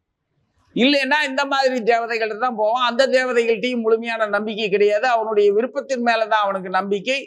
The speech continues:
அந்த நம்பிக்கையின்படி அந்த தேவதையை வணங்குவான். அந்த தேவதை மூலமா அது அவனுக்கு கிடைக்கல அப்படின்னா அடுத்த தேவதையை தேடி போயிடுவான்.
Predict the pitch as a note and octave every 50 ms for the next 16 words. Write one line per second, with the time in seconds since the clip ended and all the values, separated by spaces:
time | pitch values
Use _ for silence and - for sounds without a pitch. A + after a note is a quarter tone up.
0 | - _ _ _ _ _ - - G3+ A#3+ B3+ C4 A#3 A#3 A3+ B3 B3+ C#4+ B3 C#4
1 | C#4 C4 B3+ B3 B3 C4+ C4+ A#3+ A#3 A3+ A3+ A3 F#3+ G#3+ A3+ A#3 A#3 A#3 A3+ A3+
2 | G#3+ G3 F#3+ G3 G#3+ G#3+ G#3 A3 B3 B3 A#3 G#3+ G#3 A3+ G#3 G#3+ A#3 B3+ B3 B3+
3 | B3 A#3+ G#3+ A3+ A#3 A3+ A3 A3 A3+ A3 G#3+ G3+ G#3 G3+ G3+ G3+ G3+ G3+ F#3 F3
4 | F3 D3 G#3 G#3+ B3 A#3 A#3+ A#3 A3 G3 F3+ G3 G3+ G3+ G3+ G#3+ B3+ C#4 C4 -
5 | F#3 G3 A3 C#4 B3 - C#4 B3 A#3+ A#3 A3 A3 G3+ G3+ G3+ F3 D3 G3+ G3 F#3+
6 | F#3+ F#3 F3 E3 D#3 C#3+ C3+ A2+ F#2 -